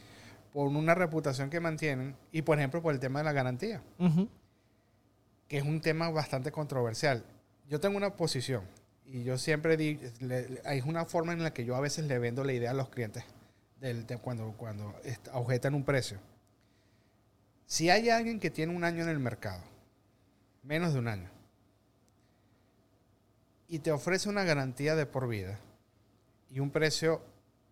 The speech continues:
Speaker 1: elevado, esa persona te está estafando.
Speaker 2: Ujú.
Speaker 1: A lo mejor, eh,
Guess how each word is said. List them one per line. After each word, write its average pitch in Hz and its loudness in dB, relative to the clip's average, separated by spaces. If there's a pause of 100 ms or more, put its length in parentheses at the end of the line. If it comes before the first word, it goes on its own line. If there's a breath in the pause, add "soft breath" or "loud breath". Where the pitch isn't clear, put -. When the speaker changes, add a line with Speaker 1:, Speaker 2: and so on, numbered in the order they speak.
(420)
Speaker 1:
elevado, 127 0 (760)
esa 165 -4
persona 156 -2
te 127 -6
está 117 -6
estafando. 104 -8 (520)
Speaker 2:
Ujú. 160 2 (1800 soft breath)
Speaker 1:
A 165 2
lo 160 4
mejor, 170 6 (540)
eh, 135 -8